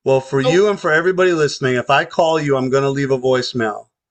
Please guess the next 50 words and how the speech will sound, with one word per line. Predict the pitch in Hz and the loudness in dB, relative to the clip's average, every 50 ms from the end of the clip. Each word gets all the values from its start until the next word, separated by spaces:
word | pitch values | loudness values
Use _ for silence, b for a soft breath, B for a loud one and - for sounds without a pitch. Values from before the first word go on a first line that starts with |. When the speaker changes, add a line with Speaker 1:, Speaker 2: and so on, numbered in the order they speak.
| _ _ | _ _
Speaker 1:
You | 123 123 | -2 0
need | 131 143 | 0 0
Speaker 2:
Well, | 147 131 | -2 -4
Speaker 1:
to | 131 | -6
Speaker 2:
how | - 277 | -4 -2
about | - - - - | 0 0 -2 -2
Speaker 1:
check | 175 | 0
Speaker 2:
do | 151 - | -2 0
Speaker 1:
it. | - | 0
Speaker 2:
not | 247 247 247 226 | 0 -2 -4 -4
leave | 226 226 202 | -6 -6 -6
a | 208 | -6
voicemail. | 190 190 196 185 185 - 165 127 110 110 127 | -4 -4 -4 -4 -4 -6 -6 -6 -6 -6 -6
Just | 139 180 180 185 - - _ | -6 -6 -6 -8 -12 -16 _
call, | - - 185 185 185 185 170 | -8 -6 -4 -2 -2 -2 -4
and | 170 | -4
if | 165 | -4
I | 185 175 | -2 -4
don't | 175 160 | -2 -2
answer, | 135 156 170 165 165 165 143 | -4 -4 -6 -6 -4 -4 -4
then | 143 139 139 139 139 135 135 135 | -4 -2 -4 -4 -4 -6 -8 -10
I, | 123 - _ _ _ _ _ _ _ - | -16 -20 _ _ _ _ _ _ _ -6
then | 143 143 139 135 135 | -4 -4 -2 0 0
Speaker 1:
I | 127 131 | 0 -2
disagree, | 135 139 147 147 - 160 151 143 151 151 135 127 | -2 -2 -4 -4 -4 -8 -6 -2 0 2 2 2
and | 120 120 127 139 | 0 0 0 0
I'm | 139 143 | 0 0
gonna | 135 143 143 143 | 0 0 2 2
ask | 143 147 151 147 - - | 2 0 0 -2 -6 -6
Frank | - 165 160 160 147 147 | -4 -2 -2 -2 -2 -4
and | 160 147 143 | -4 -4 0
Joan | 147 156 151 147 | 0 0 2 0
what | 143 143 123 | 0 0 0
they | 147 147 147 | 0 0 0
think, | 147 - 139 127 123 113 - | -2 -2 -2 -2 -2 -2 -2
and | 123 | 0
I | 120 | 0
Speaker 2:
They're | 233 240 | 0 0
Speaker 1:
think | - - | 0 0
Speaker 2:
going | 247 240 | 0 0
Speaker 1:
they're | 139 | 0
Speaker 2:
to | 135 247 | -2 -2
Speaker 1:
gonna | 220 202 185 | -2 -2 0
be | - | 0
on | 131 131 | 0 0
Speaker 2:
agree | 135 | 0
Speaker 1:
my | 135 135 | 0 -2
Speaker 2:
with | 135 - | -4 -4
you. | 147 135 | -8 -6
Speaker 1:
side. | 135 120 117 110 104 | -4 -2 -2 -2 -4